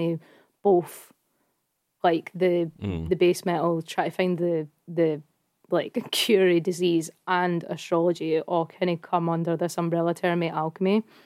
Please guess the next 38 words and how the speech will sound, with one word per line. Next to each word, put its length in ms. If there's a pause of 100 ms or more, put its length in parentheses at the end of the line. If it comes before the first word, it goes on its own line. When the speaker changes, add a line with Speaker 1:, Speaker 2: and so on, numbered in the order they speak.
Speaker 1:
But 200
both 440
alchemy 460
and 320
astrology 520
represent 680 (560)
attempts 580
to 100
discover 400
man's 360
relationship 640
to 140
the 80
cosmos 760
and 180
then 160
to 160
exploit 600
that 200
relationship 800 (140)
to 340 (180)
our 280
benefit, 640 (460)
whether 340
it 160
be 540
riches 760
or, 500 (380)
or, 160
like, 220
just 200
a 80
richness 460
of 100
life 280
by 140
avoiding 540
disease. 600